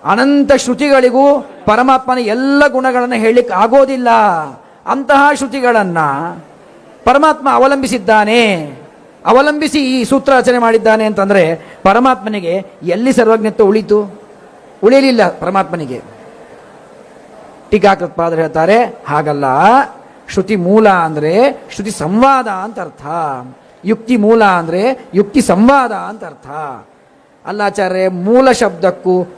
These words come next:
ಸಂವಾದಕ್ಕೂ ಏನ್ರಿ ವ್ಯತ್ಯಾಸ? ವ್ಯತ್ಯಾಸ ಇದೆ. ಮೂಲ ಅನ್ನುವ ಶಬ್ದ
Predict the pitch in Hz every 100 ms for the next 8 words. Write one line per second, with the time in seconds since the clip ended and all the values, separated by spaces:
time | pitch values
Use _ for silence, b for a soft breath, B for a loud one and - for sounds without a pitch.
0 | - 202 240 247 214 202 202 208 269 254
1 | 226 196 202 185 196 185 185 185 - -
2 | - - 156 156 202 214 170 160 170 165
3 | 233 247 - B B 180 220 269 302 285
4 | 233 226 220 208 208 170